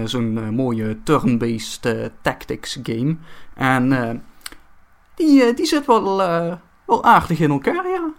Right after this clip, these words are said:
Dat, eh, het, het, het idee is dus elke keer dat, eh, en je hebt gewoon een, eh, een level wat bestaat uit, eh, een, een, een grid, hè, en daarop heb je dan, eh,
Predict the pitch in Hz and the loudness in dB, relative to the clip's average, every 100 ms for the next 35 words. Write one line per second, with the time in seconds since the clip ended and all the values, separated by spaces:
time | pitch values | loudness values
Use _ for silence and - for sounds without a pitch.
0 | - 208 220 - 170 151 156 - - - | -8 -8 -8 -6 -4 -2 -6 -12 -20 -20
1 | - - 190 170 160 156 160 156 - 160 | -20 -2 -2 0 -2 -2 -2 -4 -2 0
2 | 143 160 143 143 135 - 151 147 143 131 | 2 2 0 -4 -4 -2 -2 0 0 2
3 | 123 - - 123 113 107 - - _ - | 0 0 -4 -2 -2 -6 -10 -20 _ -4
4 | 135 123 123 - 123 117 117 113 110 110 | 0 0 -4 -4 -2 0 -4 -4 -4 -4
5 | - 120 120 135 143 135 - _ 123 - | -4 -2 0 0 0 -4 -6 _ -10 -8
6 | - 139 120 113 107 - 117 135 120 123 | -2 0 2 0 -2 -4 -2 0 -2 -4
7 | 120 113 110 110 113 - - 120 110 - | -6 -4 -2 -2 -4 -6 -10 -8 -6 -2
8 | 139 160 160 - 139 139 113 113 139 - | 0 0 0 -4 0 0 -2 0 0 0
9 | 202 - 123 113 113 107 | -8 -4 -2 -2 -2 -4